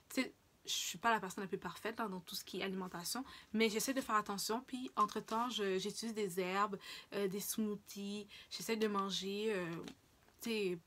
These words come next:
pas pire, là, pour faire attention à, à moi et à mon corps. Donc, euh, c'est ça. Donc, ça, c'est un produit, euh, que j'ai racheté. <laughs> Dès qu'il a fini, j'ai, je l'ai, j'avais, en fait, j'en avais déjà un de base parce que j'ai vu qu'il restait vraiment pas beaucoup.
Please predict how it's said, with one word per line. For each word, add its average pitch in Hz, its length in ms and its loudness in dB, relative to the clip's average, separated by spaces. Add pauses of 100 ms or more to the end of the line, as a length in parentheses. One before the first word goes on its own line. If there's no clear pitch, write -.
(320)
pas 208 100 8
pire, 233 320 4
là, 330 280 8
pour - 140 -4
faire 214 200 4
attention 208 380 2
à, 208 220 6
à 196 140 2
moi 196 240 0
et 190 60 -2
à 175 80 -4
mon 180 160 -4
corps. 262 340 2 (420)
Donc, 202 460 0
euh, 196 320 4
c'est 339 160 4
ça. 320 180 6 (280)
Donc, 208 100 0
ça, - 100 2
c'est - 160 -2
un 240 60 4
produit, 226 640 2
euh, 208 240 2
que 208 180 4
j'ai 202 160 4
racheté. - 480 -2 (300)
<laughs> - 320 -8
Dès 208 180 8
qu'il 277 120 8
a - 20 4
fini, 233 340 2
j'ai, 202 240 2
je 175 120 -8
l'ai, 196 100 0 (100)
j'avais, 226 220 2
en 220 60 2
fait, 269 180 0
j'en 233 80 2
avais 196 160 2
déjà 220 320 0
un 233 160 0 (160)
de 196 100 2
base 196 280 4
parce - 160 -4
que 220 100 -2
j'ai 190 120 -2
vu 202 120 -4
qu'il 226 160 -2
restait 185 220 -2
vraiment 190 200 2
pas 233 120 0
beaucoup. 233 260 -2